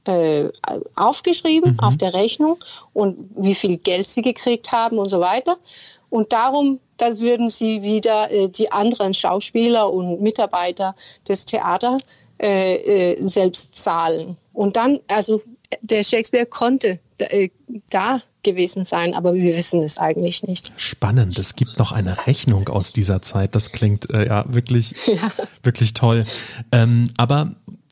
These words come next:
Speaker 2: der Hamlet ist heute noch in den Mauern von Schloss Kronborg zu spüren, denn es gibt ziemlich viele Aufführungen davon, oder?
Speaker 1: Ja, wir, also da, da, wir haben zwei eigentlich, weil wir haben,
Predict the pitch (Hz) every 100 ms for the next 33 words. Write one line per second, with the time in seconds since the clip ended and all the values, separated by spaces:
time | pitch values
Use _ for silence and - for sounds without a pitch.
0 | _ - 127 117 160 190 208 - - 131
1 | - 123 123 147 143 - 123 120 117 110
2 | 110 113 98 101 147 147 139 - 123 120
3 | 123 120 - - 107 131 127 127 - _
4 | - 127 - 127 127 214 - - - -
5 | _ - 120 147 135 135 - - 156 135
6 | - 127 113 - 294 - 120 92 92 92
7 | 98 - 95 98 143 262 - _ _ _
8 | _ _ _ - - - - 247 240 294
9 | 262 180 294 254 226 254 233 - _ 214
10 | 196 220 214 - 226 226 226 247 240 _
11 | - - - 175 240 240 311 349 339 -
12 | 226 226 262 233 180 175 185 185 185 202
13 | 196 214 220 240 285